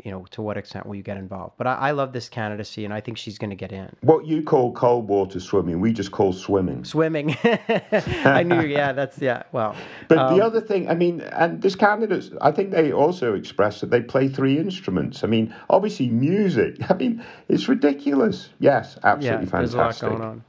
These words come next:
Speaker 1: Yeah.
Speaker 2: Yeah.
Speaker 1: You know, you, you say that you guys just call it swimming, although I went north in France recently to, you know, the,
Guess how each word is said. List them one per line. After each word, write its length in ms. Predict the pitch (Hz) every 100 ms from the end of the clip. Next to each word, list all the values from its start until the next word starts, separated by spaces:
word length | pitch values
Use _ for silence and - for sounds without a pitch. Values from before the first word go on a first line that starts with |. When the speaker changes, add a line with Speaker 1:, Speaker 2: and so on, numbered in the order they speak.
| -
Speaker 1:
Yeah. 80 | 110
Speaker 2:
Yeah. 180 | 131 135 -
Speaker 1:
You 80 | 147
know, 60 | 151
you, 220 | 151 160
you 120 | 165 180
say 160 | 208
that 120 | 175
you 100 | 143
guys 180 | 170 151
just 140 | 135 -
call 140 | 131
it 60 | 120
swimming, 220 | 135 123
although 140 | 117
I 180 | 117 139
went 300 | 160 151 120
north 480 | 127 123 127 120 -
in 220 | 120 107
France 500 | - 123 113 110 -
recently 480 | 110 101 110 107 104 -
to, 320 | 107 104 98
you 80 | 104
know, 140 | 101
the, 440 | 98 101 98 98